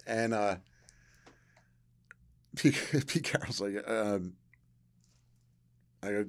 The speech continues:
I stand up, I go, "Bill Fisher, uh, defensive line, Rowan University." Everybody just turns around and looks at me. <laughs> And I'm just standing there, and I go, "Coach, um,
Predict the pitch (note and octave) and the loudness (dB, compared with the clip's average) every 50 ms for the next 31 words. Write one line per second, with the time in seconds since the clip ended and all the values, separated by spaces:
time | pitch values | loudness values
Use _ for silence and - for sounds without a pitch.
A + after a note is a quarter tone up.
0 | - - - _ _ _ - G2 - C3+ B2 A#2+ A2 G#2 G2+ G2 F2+ C#3 C3+ B2+ | -4 -14 -20 _ _ _ -6 -4 0 2 2 4 4 2 2 2 4 2 2 2
1 | - - B2 A2+ - - A#2+ G2+ - - - - - G#2 A2 G#2+ G#2 G2 - A2+ | 4 2 2 4 4 2 0 0 -2 -10 -20 -14 -4 -2 0 0 0 0 -2 -4
2 | G#2+ A#2+ A2+ - G#2 A2 A2 A2 A2 G#2+ G2+ F2 - - - - - - - - | -4 -4 -4 -4 0 2 2 2 2 2 0 -4 -8 -14 -20 -20 -20 -20 -20 -20
3 | - - - - - - - - - A#2+ B2 B2+ C3 C3 C3 B2+ A#2 G#2+ A#2 A#2+ | -20 -20 -20 -20 -20 -20 -20 -12 0 4 6 8 8 8 6 6 6 6 6 6
4 | A#2 - C3+ C3 B2+ B2 - - _ - - - - - - - - - - - | 6 4 0 -2 -2 -4 -8 -14 _ -20 -20 -20 -20 -20 -20 -20 -20 -20 -20 -20
5 | _ _ _ _ _ _ - A#2+ A#2 A2 G#2+ G2+ F2 - - - - A#2 A2 G2 | _ _ _ _ _ _ 0 0 2 4 2 2 2 -2 -6 -4 -2 -2 -2 0
6 | F#2 G2+ G2 G2 F#2+ F#2 F#2 F#2+ F#2+ - - D#2+ F#2 - G2+ A2 A2+ G#2+ - _ | 0 0 0 0 0 -2 -4 -4 -4 -6 -6 -6 -6 -6 -8 -10 -10 -12 -14 _
7 | _ - _ _ _ - D4+ - - _ C4+ - - _ _ - - - - _ | _ -20 _ _ _ -16 -16 -16 -16 _ -20 -20 -20 _ _ -20 -20 -20 -20 _
8 | _ - - B2+ A#2+ A#2+ A#2 A2+ G2 G#2 - - C#3 B2+ B2 A2+ G#2+ A2 G2+ G2 | _ 0 4 4 6 6 6 4 2 2 2 4 6 6 6 6 4 4 4 4
9 | F#2+ F#2+ F#2+ F#2+ - G2+ G2 G2 G2+ G2+ G2 G2 G2 F#2+ - - A2+ G#2+ G2+ - | 6 6 4 4 2 2 4 6 6 6 4 2 0 -2 2 4 4 4 4 2
10 | - - - G#2 G#2 F#2+ F#2 F#2 F2 | -2 -2 0 0 2 2 0 -2 -4